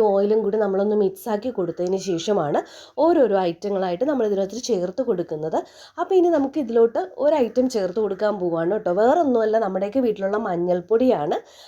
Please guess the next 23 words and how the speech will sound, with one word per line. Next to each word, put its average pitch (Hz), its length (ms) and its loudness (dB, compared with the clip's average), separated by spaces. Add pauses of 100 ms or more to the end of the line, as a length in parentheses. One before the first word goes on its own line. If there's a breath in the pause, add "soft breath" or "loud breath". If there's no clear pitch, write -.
(120)
അപ്പോൾ 247 200 2
മഞ്ഞൾപ്പൊടി 226 520 2
ഒരു 262 160 -4
കാൽ 269 300 -4
സ്പൂണോളം 214 540 0
ചേർത്ത് 220 340 -2
കൊടുത്താൽ 185 380 -4
മതി 170 200 -2
കേട്ടോ. 180 220 -4 (480 soft breath)
അപ്പോൾ 202 140 -6
മഞ്ഞൾപ്പൊടി 226 520 2
ഇട്ടതിന് 240 380 -2
ശേഷം 226 340 -4
നന്നായിട്ടൊന്ന് 214 640 -2
മിക്സാക്കി 196 560 -4
കൊടുക്കുക. 185 440 -4 (460 loud breath)
അപ്പോൾ 247 200 -2
ഇതൊന്ന് 294 340 2
മിക്സാക്കിയതിന് 277 720 -2
ശേഷം 269 380 -4
നമുക്ക് 214 380 0 (240)
ഇതിലോട്ട് 226 460 0
ആവശ്യമുള്ള 220 680 0